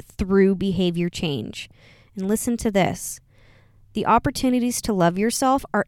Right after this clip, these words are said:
equal to the opportunities there are to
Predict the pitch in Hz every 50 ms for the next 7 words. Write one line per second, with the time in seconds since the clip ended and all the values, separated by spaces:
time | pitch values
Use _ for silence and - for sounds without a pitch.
0 | _ _ - 214 254 302 359 - - - 240 202 196 - - - - - 277 277
1 | 269 240 190 196 - _ - 156 156 196 - - 262 - - - 269 262 262 262
2 | 208 208 190 180 175 - - 190 180 180 170 - 175 165 165 170 - - 175